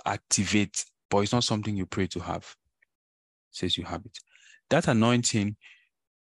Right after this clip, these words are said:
gives you, opens you to an economy of knowings.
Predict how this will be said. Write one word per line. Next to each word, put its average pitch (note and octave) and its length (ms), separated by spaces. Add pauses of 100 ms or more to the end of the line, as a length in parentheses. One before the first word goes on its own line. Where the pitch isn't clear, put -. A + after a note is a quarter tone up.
(340)
gives A#2+ 380
you, A2+ 280 (520)
opens C3 440
you A#2+ 60
to G#2 180
an F#2+ 100
economy A2 540
of F#2 180
knowings. F#2 880